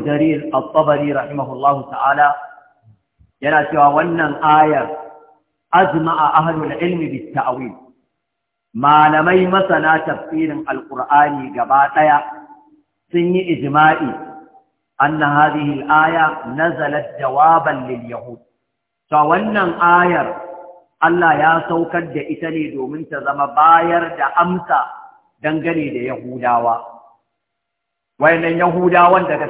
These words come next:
cikin Bani Isra'il, إذ زعموا أن جبريل عدو لهم. Lokacin da suka raya cewa mala'ika Jibril abokin gabar su ne, abokin adawar su ne. Wa anna Mika'ila waliyyun lahu.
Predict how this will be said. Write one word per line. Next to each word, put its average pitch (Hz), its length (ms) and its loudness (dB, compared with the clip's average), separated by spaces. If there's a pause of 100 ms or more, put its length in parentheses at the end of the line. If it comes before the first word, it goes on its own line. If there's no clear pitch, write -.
cikin 180 160 -8
Bani 165 320 -2
Isra'il, 156 560 -2 (880)
إذ 175 400 0
زعموا 160 480 2 (100)
أن 175 160 -2 (220)
جبريل 147 440 -4
عدو 143 520 -2
لهم. 120 400 -8 (400)
Lokacin 170 480 -4
da 151 160 -6
suka 151 240 0
raya 156 340 4 (720)
cewa 151 400 2
mala'ika 151 880 2
Jibril 170 640 -2 (400)
abokin 160 640 0
gabar 139 480 2
su 113 80 -12
ne, 107 160 -14 (160)
abokin 151 560 -2
adawar 135 560 0
su 104 160 -16
ne. - 20 -20 (680)
Wa - 160 2
anna 165 400 -2
Mika'ila 160 880 0
waliyyun 135 640 -4
lahu. - 480 -8